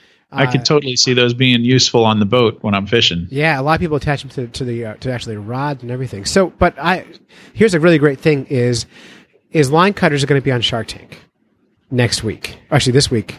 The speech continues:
Speaker 2: um, Friday night, November
Speaker 1: Wow.
Speaker 2: the eighteenth. And Vance Zahorsky, the creator, inventor, uh, wanted to come on the Fish Nerds and promote it. Time, someone from our show has ended up on Shark Tank. So I'm starting to think the Fish Nerds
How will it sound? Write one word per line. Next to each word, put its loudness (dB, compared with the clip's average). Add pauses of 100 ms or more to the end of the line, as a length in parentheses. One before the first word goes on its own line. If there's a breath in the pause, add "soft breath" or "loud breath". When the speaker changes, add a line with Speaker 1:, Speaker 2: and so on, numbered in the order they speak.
Speaker 2:
um, -2
Friday 0
night, -12 (720 soft breath)
November 2
Speaker 1:
Wow. 4
Speaker 2:
the -6
eighteenth. -2 (460 soft breath)
And 2 (140)
Vance 2 (320)
Zahorsky, -2
the -2 (140)
creator, 4
inventor, -2 (480 soft breath)
uh, -2 (320)
wanted 4
to 2
come 2
on 4
the -4
Fish -2
Nerds 0
and -4
promote 2
it. -6 (640 loud breath)
Time, 2
someone 2
from -4
our 2
show -4
has -2
ended -2
up -4
on -6
Shark 0
Tank. -4
So -4
I'm 2
starting 0
to 2
think 0
the -10
Fish 0
Nerds 2